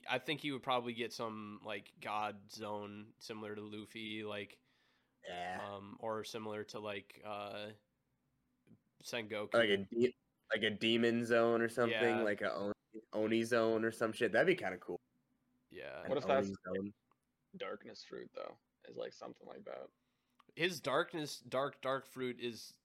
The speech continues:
Speaker 1: very different from most Logias, though, as well, because it doesn't make him,
Speaker 2: Yeah.
Speaker 1: like, you can still hit him. And it actually makes it, apparently he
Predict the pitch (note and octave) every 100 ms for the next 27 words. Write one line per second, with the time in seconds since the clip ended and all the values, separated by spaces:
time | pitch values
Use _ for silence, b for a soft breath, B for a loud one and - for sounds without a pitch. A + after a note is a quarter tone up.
0 | _ A#2+ A#2 B2 B2 G#2 G2 A#2+ - A#2
1 | G#2 - A2 G#2+ G#2 G2+ - _ A2 A2+
2 | G#2+ A2+ G#2+ G2+ G#2 G2+ G#2+ G#2 G2+ -
3 | G#2 G2+ G#2+ A#2+ A2+ B2+ A#2+ B2 A#2 A#2
4 | B2 A2 G#2 G2+ _ - G2 F#2 D#2+ -
5 | A#2+ A2+ G2 - A#2 C#3 C#3+ A#2+ C3 G#2
6 | B2 A2+ G2+ G2 - - _ _ _ _
7 | _ _ A#2 A#2 A2+ A#2 B2+ A#2 G#2+ A2
8 | - A2+ G2+ - _ _ _ _ - A2
9 | - _ _ _ A2 - A#2 A2+ A2 G#2+
10 | A2 G#2 G#2 G#2